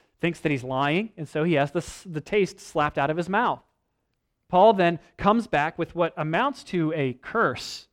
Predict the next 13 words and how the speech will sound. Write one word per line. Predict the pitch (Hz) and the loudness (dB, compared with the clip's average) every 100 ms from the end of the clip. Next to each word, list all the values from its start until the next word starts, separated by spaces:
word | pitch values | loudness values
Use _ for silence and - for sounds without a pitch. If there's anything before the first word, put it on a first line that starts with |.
| _ _ | _ _
"God | 170 190 240 262 | 4 8 10 10
is | 196 175 | 6 2
going | 202 208 214 220 | 6 8 6 2
to | 175 | -2
strike | 156 - 196 202 208 175 | -6 -4 2 4 4 2
you. | 160 113 - _ _ _ _ _ _ _ | 0 -2 -8 _ _ _ _ _ _ _
He's | - | -4
gonna | 180 | -4
strike | 151 - 208 247 240 | -4 2 4 4 4
you | 208 | -2
for | 196 170 | -2 -6
striking | - 185 180 175 160 | 0 2 2 0 -2
me." | 160 139 117 | 0 -2 -4